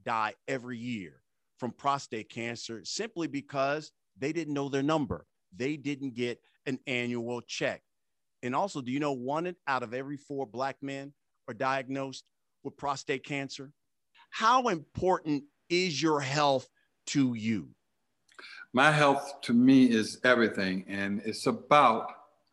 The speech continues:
Speaker 2: a P S A. And, uh, when you say to guys, and I'm working with, uh, the Prostate Cancer Foundation of America, along with the N B A, we have, uh, solicited thirty teams and thirty owners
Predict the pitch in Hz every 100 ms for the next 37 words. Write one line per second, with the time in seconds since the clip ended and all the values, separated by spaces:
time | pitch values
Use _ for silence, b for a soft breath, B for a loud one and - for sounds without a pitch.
0 | _ 113 - - 151 131 117 - 131 101
1 | - B B B - 131 131 127 131 127
2 | B B B - 139 151 160 143 - 196
3 | 185 175 - - - 143 123 120 120 120
4 | 117 120 123 127 135 160 160 147 139 127
5 | 117 110 107 - 113 107 104 95 - 113
6 | - 131 131 117 113 123 117 117 - 117
7 | 113 110 107 113 104 98 104 107 107 110
8 | 98 104 110 113 107 101 107 104 113 107
9 | 104 104 113 95 95 - b b b b
10 | 117 123 127 117 113 110 104 110 101 95
11 | - b b _ - 117 117 117 107 101
12 | - 135 131 127 127 127 117 110 110 101
13 | - 113 110 110 120 107 98 -